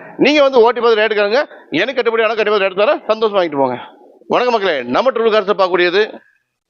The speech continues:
வண்டியை பாருங்க. வண்டி உண்மைக்கு அவ்வளவு அருமையா இருக்கு. ஒரு லோக்கல் திருநெல்வேலி ரிஜிஸ்ட்ரேஷன் நம்பரு, ரெண்டு ஓனர் கண்டிஷன் இருக்குது.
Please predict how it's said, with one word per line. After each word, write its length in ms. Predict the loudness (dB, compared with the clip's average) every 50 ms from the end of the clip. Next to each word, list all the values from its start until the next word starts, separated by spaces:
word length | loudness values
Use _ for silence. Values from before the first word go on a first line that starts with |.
| _ _ _ -6
வண்டியை 240 | -4 0 2 2 2 2 2
பாருங்க. 360 | 0 2 0 0 0 -2 -2 -2 -2
வண்டி 240 | -4 -2 -2 0 0 2 2
உண்மைக்கு 280 | 2 2 2 2 2
அவ்வளவு 400 | 0 0 0 0 0 0 0 0 -2 -2 -2 0
அருமையா 280 | 0 0 0 0 0
இருக்கு. 280 | 0 -2 -2 0 2 2 2 0 -4 -2 2
ஒரு 120 | 2 2 2 2 2 2
லோக்கல் 340 | 2 2 2 0 -2 0 0
திருநெல்வேலி 360 | -2 0 2 2 2 2 2 0 0
ரிஜிஸ்ட்ரேஷன் 380 | 0 0 2 2 2 2 2 2
நம்பரு, 240 | 2 0 0 0 0 -2 _ _ _ _ _ _ _ _ _ -6
ரெண்டு 220 | -4 -2 0 2 2 4
ஓனர் 200 | 4 2 0 0
கண்டிஷன் 280 | -2 -2 0 0 0 0
இருக்குது. 240 | 2 2 2 2